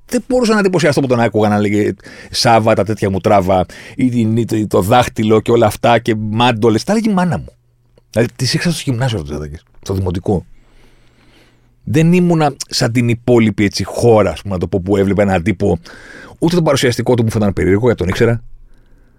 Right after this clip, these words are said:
Τα δόντια, η ομιλία, το τσιγάρο,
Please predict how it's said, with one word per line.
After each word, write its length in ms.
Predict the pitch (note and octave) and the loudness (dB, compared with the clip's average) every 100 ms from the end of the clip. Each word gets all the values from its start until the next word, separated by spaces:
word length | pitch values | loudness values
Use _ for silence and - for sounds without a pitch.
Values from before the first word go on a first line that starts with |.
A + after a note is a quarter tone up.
| _ _ _ _ - - | _ _ _ _ -20 -4
Τα 180 | F#2+ F2 | 0 2
δόντια, 540 | G#2 A2 A2+ G#2+ G#2+ - - - | 2 2 2 0 -2 -8 -18 -4
η 160 | F#2+ | 0
ομιλία, 800 | F#2+ F#2 F2+ G#2 A2+ G#2+ G#2+ G#2 _ _ - | 0 2 2 2 4 2 0 -2 _ _ -8
το 80 | G#2 | -6
τσιγάρο, 800 | - G2 F#2 A2+ A2 G#2+ G#2 | -2 0 2 2 4 4 2